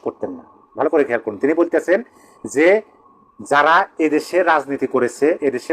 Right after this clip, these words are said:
মানুষের সাথে আন্দোলন করেছে, সংগ্রাম করেছে, তাদেরকে বাদ দিয়ে দেশ চালাতেছে কারা? নন গভর্নমেন্ট। আর এই নন গভর্নমেন্টকে পরামর্শ দিছে-, দিতেছে কারা? যারা এদেশে বসবাস করতেন না।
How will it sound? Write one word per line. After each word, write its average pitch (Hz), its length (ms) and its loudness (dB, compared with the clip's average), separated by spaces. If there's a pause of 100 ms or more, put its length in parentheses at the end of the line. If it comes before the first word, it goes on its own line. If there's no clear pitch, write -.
মানুষের 123 320 -4
সাথে 156 180 -4 (100)
আন্দোলন 120 280 -4 (100)
করেছে, 113 220 0 (140)
সংগ্রাম 113 340 -2
করেছে, 117 200 -2 (100)
তাদেরকে 143 360 -2
বাদ 151 140 2
দিয়ে 165 120 2 (500)
দেশ 165 160 0
চালাতেছে 175 400 -2
কারা? 95 140 -2 (380)
নন 165 160 2 (100)
গভর্নমেন্ট। 151 420 0
আর 127 60 -4 (220)
এই 202 160 6
নন 185 220 2
গভর্নমেন্টকে 180 580 0 (480)
পরামর্শ 175 280 4 (100)
দিছে-, 202 360 -2
দিতেছে 175 300 0
কারা? 208 160 4 (380)
যারা 135 180 4 (200)
এদেশে 139 240 -2 (140)
বসবাস 175 360 0 (100)
করতেন - 340 -10
না। - 80 -20